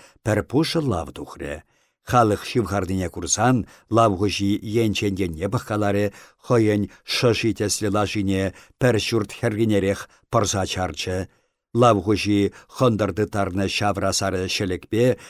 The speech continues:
ҫула тӑхӑнмалли виҫӗ пилӗкле касаккинпе. «Мишер пек ку тупата, ӑҫтан тупӑнчӗ вӑл паян хикун», илтенчӗ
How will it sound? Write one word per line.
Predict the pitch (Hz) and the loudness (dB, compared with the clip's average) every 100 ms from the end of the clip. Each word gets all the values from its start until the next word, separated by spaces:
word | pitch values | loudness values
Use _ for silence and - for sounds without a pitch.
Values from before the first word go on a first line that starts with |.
| - | -20
ҫула | - - 127 110 | -6 0 4 4
тӑхӑнмалли | 101 104 104 101 98 98 | 2 -2 0 0 2 0
виҫӗ | 87 131 135 107 | 2 0 2 -2
пилӗкле | 92 98 117 107 104 | -2 -2 -2 -2 -4
касаккинпе. | 98 - 98 - 101 80 76 78 - _ _ _ _ _ _ _ _ _ 101 | -2 -2 -4 -4 -4 -4 -8 -10 -14 _ _ _ _ _ _ _ _ _ 2
«Мишер | 113 117 113 117 117 | 4 6 6 4 6
пек | 143 147 | 4 2
ку | - 202 | 2 2
тупата, | - 151 147 151 175 151 87 - _ _ | 4 2 4 2 4 2 0 -4 _ _
ӑҫтан | 113 113 - 95 92 | 2 2 2 0 2
тупӑнчӗ | 101 113 135 170 | 0 2 2 2
вӑл | 180 185 | 2 2
паян | 170 175 180 | 2 2 2
хикун», | 185 208 214 127 73 - _ _ | 0 0 4 4 2 -10 _ _
илтенчӗ | 120 98 98 98 92 101 | 0 2 2 0 0 -2